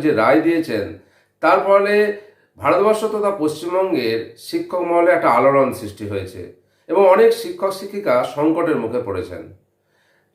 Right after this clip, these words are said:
টেট সংক্রান্ত বেশ কিছু ভিডিও আগে আপনাদের সঙ্গে শেয়ার করেছি।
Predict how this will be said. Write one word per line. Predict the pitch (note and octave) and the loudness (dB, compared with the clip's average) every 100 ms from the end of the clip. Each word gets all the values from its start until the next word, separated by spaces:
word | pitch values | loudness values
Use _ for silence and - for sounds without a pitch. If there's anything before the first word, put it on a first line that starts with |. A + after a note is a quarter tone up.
| _ _ _ - _ _ _ | _ _ _ -20 _ _ _
টেট | F#3 G#3 | 2 4
সংক্রান্ত | - B3 B3 B3 A#3+ D#3+ | 4 2 4 4 4 2
বেশ | F3 - | 0 -2
কিছু | G#3+ G#3 | -8 -6
ভিডিও | C3+ C#3 F3+ C#3 D3 | -6 -4 0 2 4
আগে | D3 C#3 D3+ | 2 2 4
আপনাদের | C3 B2 C3 - | 2 2 -2 -4
সঙ্গে | C#3 E3 | -6 -6
শেয়ার | - D#3 C#3 | 0 4 4
করেছি। | A2 F#2+ F2+ | 2 -8 -10